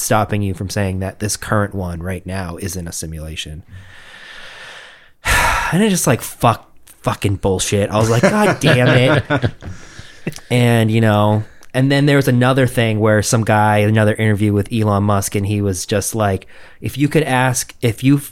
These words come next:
Speaker 1: you know, right now there was an A I that was, you know, just, it, we were able to make an actual A I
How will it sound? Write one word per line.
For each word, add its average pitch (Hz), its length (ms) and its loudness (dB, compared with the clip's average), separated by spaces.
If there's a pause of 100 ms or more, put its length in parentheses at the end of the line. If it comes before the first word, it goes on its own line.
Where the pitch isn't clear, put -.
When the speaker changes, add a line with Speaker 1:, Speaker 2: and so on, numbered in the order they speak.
(140)
Speaker 1:
you 123 120 0
know, 107 280 0 (160)
right 131 240 2
now 117 220 2
there 107 140 2
was 107 100 2
an 110 160 0
A 113 200 0
I 98 420 2 (340)
that 104 200 0
was, 101 200 0 (140)
you 110 100 -2
know, 90 300 -2 (240)
just, - 360 -2 (200)
it, 110 240 -4
we 113 140 -2
were 107 100 4
able 107 220 2
to - 140 -4 (420)
make 104 360 0
an 110 100 -6 (140)
actual 101 540 -2
A 101 260 -2
I 85 380 -6